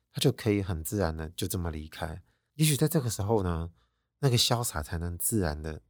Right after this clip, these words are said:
产生出来。但是我刚刚讲的这件事情几乎是不大可能发生的嘛。你想人类的世界有可能会三八到这个地步吗？或者是说在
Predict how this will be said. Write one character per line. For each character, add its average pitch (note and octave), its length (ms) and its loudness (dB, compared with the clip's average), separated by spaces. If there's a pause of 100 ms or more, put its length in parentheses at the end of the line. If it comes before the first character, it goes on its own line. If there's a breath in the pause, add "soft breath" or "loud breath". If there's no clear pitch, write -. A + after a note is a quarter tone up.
(120)
产 D2 220 -4
生 E2 200 -4
出 D#2 220 -4
来。 - 220 -12 (400)
但 D3+ 120 6
是 D3 200 4 (320)
我 G2+ 140 -4
刚 C3 180 2
刚 C3+ 80 0
讲 E2+ 160 2
的 D#2+ 40 0
这 G2+ 120 -2
件 G2+ 100 -2
事 - 100 -6
情 F2 300 -6 (380)
几 A#2+ 180 0
乎 B2+ 80 -2
是 B2+ 80 0
不 A#2 80 -14
大 A2+ 160 -6
可 - 160 -10
能 D#2 140 -6
发 D#2+ 180 -10
生 D#2+ 180 -6
的 - 100 -12
嘛。 - 100 -20 (640)
你 A#2 80 -10
想 G#2 180 6
人 F#2 200 2
类 A#2+ 140 2
的 G2+ 100 2
世 A2 240 -2
界 G#2 300 2
有 F#2 100 0
可 F#2 140 -6
能 E2+ 100 -4
会 G2 120 -4
三 F2+ 260 -2
八 F2+ 100 0
到 F2+ 160 -4
这 F2+ 120 -6
个 E2 80 -6
地 F2 180 -6
步 E2 220 -8
吗？ - 180 -14 (640)
或 C#3+ 120 6
者 G2+ 120 4
是 G#2+ 100 0
说 G#2 220 4
在 G2 280 -4